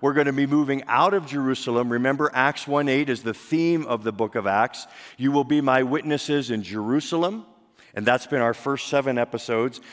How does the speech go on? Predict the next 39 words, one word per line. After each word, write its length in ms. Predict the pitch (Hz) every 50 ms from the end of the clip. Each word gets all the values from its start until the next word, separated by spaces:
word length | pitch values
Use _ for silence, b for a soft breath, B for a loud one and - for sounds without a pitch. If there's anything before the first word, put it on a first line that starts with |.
| B B B
"next 400 | 117 120 127 147 - - - -
to 120 | 143 131
Judea 720 | 117 104 120 120 110 101 98 120 127 135 135 143 156 147 -
and 160 | 117 113 -
Samaria, 720 | - - 127 107 110 123 139 139 135 127 113 104 104 107 - 104
and 140 | 104 101
then 180 | 98 113 113 107
to 120 | - 107
the 200 | 98 98 101 - - -
uttermost 520 | 127 127 139 135 127 123 123 113 - -
parts 380 | - 110 107 107 104 - - -
of 180 | - 98 90 90
the 80 | 92 90
world." 420 | 90 95 98 98 92 85 80 - B B B B B B B
So 160 | - - 120
today 540 | 110 - 120 110 110 127 139 151 156 160 143
is 120 | 127 -
our 160 | 123 120 120
last 580 | 113 110 113 117 131 143 147 143 - - - - - -
Sunday 720 | - - - - 123 120 123 110 107 101 95 95 95 92 - - _ -
in 160 | 110 107 98
Jerusalem. 600 | 90 98 95 95 104 - - - 87 78 73 76 _ _ _ _ _ _ B B B B B B 110
And 120 | 113 123
what 160 | 143 151 143
we're 100 | 143 143
going 320 | 127 143 160 170 175 180 151
to 100 | 151 131
see 320 | - - - 196 196 190
in 120 | 175 165
the 100 | 147 139
church 360 | - - - 185 180 156 - 139
is 100 | 117 -
they 160 | 139 135 131
had 340 | 139 135 131 127 - - -
some 220 | - 143 135 131
challenges 680 | - - 147 143 151 160 165 160 131 147 151 147 139 -
on 180 | - 127 127 120
the 120 | 120 123
inside 800 | 117 127 135 170 196 196 - - 175 165 170 180 202 226 226 214